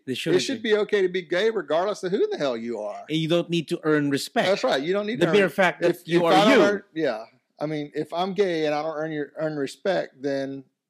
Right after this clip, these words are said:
Speaker 2: I'm not worthy.
Speaker 1: Okay.
Speaker 2: That's bullshit.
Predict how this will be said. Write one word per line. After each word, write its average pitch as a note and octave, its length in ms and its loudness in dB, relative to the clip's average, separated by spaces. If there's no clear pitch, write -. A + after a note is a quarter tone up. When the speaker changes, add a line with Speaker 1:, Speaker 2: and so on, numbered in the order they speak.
Speaker 2:
I'm C#3+ 140 -6
not D3 220 -4
worthy. C#3 420 -4
Speaker 1:
Okay. A#2 100 -16
Speaker 2:
That's C3+ 320 -10
bullshit. A#2+ 600 -8